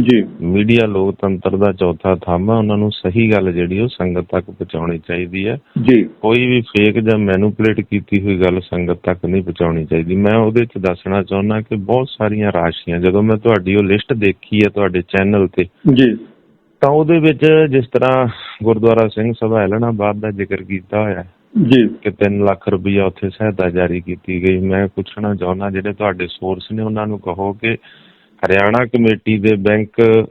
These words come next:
Speaker 2: ਦੀ ਸਟੇਟਮੈਂਟ ਜਿਹੜੀ ਉਹ ਤੁਹਾਨੂੰ ਦੇਣ, ਜਿਹਦੇ ਚੋਂ ਤਿੰਨ ਲੱਖ ਰੁਪਈਆ ਉਸ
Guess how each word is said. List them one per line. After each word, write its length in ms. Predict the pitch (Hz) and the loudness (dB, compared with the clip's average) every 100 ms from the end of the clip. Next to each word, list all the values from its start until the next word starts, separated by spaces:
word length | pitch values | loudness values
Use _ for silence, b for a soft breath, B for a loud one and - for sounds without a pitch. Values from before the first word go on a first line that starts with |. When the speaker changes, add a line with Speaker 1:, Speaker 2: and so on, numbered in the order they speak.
| 95 | -2
Speaker 2:
ਦੀ 160 | 107 | -2
ਸਟੇਟਮੈਂਟ 720 | 113 - 120 117 131 135 120 | -2 0 0 0 -2 -2 -2
ਜਿਹੜੀ 300 | 104 104 107 | -2 0 2
ਉਹ 80 | 107 | 0
ਤੁਹਾਨੂੰ 400 | 101 104 98 90 | 0 0 0 -2
ਦੇਣ, 260 | 87 98 104 | -2 -2 0
ਜਿਹਦੇ 240 | 104 110 | 0 -2
ਚੋਂ 240 | 107 104 98 | -2 -2 -2
ਤਿੰਨ 260 | 98 92 92 | -2 -2 -2
ਲੱਖ 280 | 92 - - | -4 -4 -6
ਰੁਪਈਆ 440 | 85 90 87 90 | -6 -6 -2 -2
ਉਸ 200 | 107 | -4